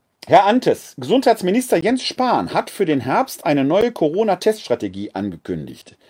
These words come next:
Er möchte zum Beispiel präventive Reihentests in Pflegeheimen zum festen Bestandteil machen. Bis Mitte Oktober soll die neue Strategie stehen. Gute Idee, oder?“ Gerd Antes:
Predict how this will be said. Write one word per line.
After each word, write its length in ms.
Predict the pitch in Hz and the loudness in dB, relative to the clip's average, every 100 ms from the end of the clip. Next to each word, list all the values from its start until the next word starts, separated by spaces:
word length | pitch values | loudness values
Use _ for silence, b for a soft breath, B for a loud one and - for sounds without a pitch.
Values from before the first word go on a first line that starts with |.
| b | b
Er 120 | - | 0
möchte 340 | 127 214 254 247 | 4 4 2 -8
zum 220 | - 139 | -4 2
Beispiel 400 | 117 220 - 202 | 4 2 0 -6
präventive 600 | - 156 127 - 247 190 | -2 -2 -2 -4 -2 0
Reihentests 540 | 127 185 226 208 202 | 2 0 2 0 -2
in 100 | - | -6
Pflegeheimen 640 | 139 165 240 214 117 127 175 | -6 -4 -2 0 2 0 -2
zum 180 | - 139 | -4 -2
festen 320 | 190 - 208 | -4 -4 -10
Bestandteil 500 | 180 - 180 160 85 | -4 0 0 0 -2
machen. 340 | 67 - 58 B B B | -4 -14 -20 B B B
Bis 180 | - 120 | -10 -4
Mitte 280 | 156 254 247 | -2 0 0
Oktober 420 | 180 - 196 247 | 0 2 4 4
soll 160 | 160 151 | 4 2
die 80 | 135 | 2
neue 320 | 127 175 196 | 2 2 0
Strategie 480 | - 151 151 143 156 | 0 -2 -2 -8 -8
stehen. 320 | - 147 110 | -2 -2 -2
Gute 260 | 160 208 | -4 -6
Idee, 420 | 196 170 254 190 - | -8 -4 0 0 -2
oder?“ 340 | 92 110 247 - _ _ _ _ b b b b - | 0 0 0 -4 _ _ _ _ b b b b -2
Gerd 160 | 117 | 0
Antes: 580 | 95 113 107 226 - - | 0 -4 0 -2 -4 -20